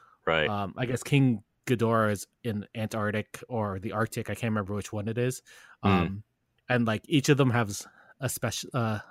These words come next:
Speaker 2: s-, specimen number, and it
Speaker 1: Oh,
Speaker 2: was, like,
Speaker 1: cool.
Speaker 2: and it was, like, the release date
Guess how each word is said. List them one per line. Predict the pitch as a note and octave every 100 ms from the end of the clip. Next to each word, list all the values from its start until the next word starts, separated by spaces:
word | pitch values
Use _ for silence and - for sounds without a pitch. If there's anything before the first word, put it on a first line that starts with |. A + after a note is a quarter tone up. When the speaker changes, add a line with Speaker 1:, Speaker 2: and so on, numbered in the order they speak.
| -
Speaker 2:
s-, | - - _ _ _
specimen | - - C#3 D3+ D#3+ E3 -
number, | E3+ F3 G3 G#3+ _ - - -
and | B2
it | B2
Speaker 1:
Oh, |
Speaker 2:
was, | A2
like, | A#2+
Speaker 1:
cool. | A2 D2+ _
Speaker 2:
and | D3+
it | C3+
was, | B2+
like, | B2+ -
the | A#2 A#2 A#2
release | A2+ A#2 B2+ -
date | - A2 G#2+